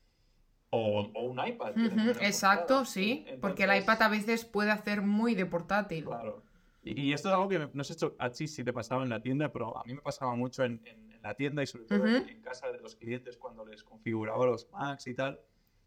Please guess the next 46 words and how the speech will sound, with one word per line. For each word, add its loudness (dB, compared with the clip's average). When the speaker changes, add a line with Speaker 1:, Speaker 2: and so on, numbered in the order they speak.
Speaker 1:
Me -2
decían, 0
"Oye, 4
¿a-, 2
¿lo 2
habré 0
hecho 0
bien -2
para 0
mi 0
hijo -2
o 0
para 0
mi -2
hija 0
o 6
para 2
Speaker 2:
Mm. -6
Speaker 1:
mí?". -2
Porque, -6
claro, -2
eh, 0
el 4
iPad 4
también 0
hace -6
muchas -4
cosas, 2
¿no? -6
Speaker 2:
Claro, 4
y 4
más 6
que 4
el 2
iPad, 6
ah, -6
por -2
ejemplo, 0
los 0
Pro 2
tienen 2
una 4
pantalla 4
como 2
el, 0
el 0